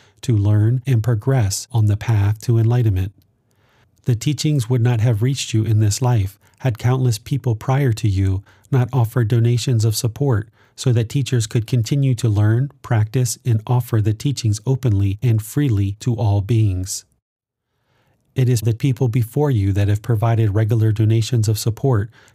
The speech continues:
to allow the teachings to continue and ultimately reach you for your benefit. It is your donation of support that will help you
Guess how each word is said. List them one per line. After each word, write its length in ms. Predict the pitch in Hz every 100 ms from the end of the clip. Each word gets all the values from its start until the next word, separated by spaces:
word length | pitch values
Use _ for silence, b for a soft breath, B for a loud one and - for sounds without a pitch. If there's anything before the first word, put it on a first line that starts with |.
| -
to 140 | 117
allow 280 | 107 117 123
the 120 | 113
teachings 460 | 110 139 - 107 101
to 140 | 113
continue 640 | 110 113 - 131 104 95 95 B B
and 160 | 131 117
ultimately 540 | 131 127 123 113 107 104
reach 360 | 101 135 -
you 280 | 107 95 101
for 180 | - -
your 200 | 104 104
benefit. 580 | 104 120 117 107 98 90 _ _ _ _ b b b b b -
It 140 | 127
is 180 | 127 107
your 160 | 120 123
donation 480 | 120 117 120 -
of 120 | 113 104
support 560 | 110 - 135 113 104
that 100 | 117
will 140 | 110 107
help 320 | - 120 110
you 340 | 113 110 98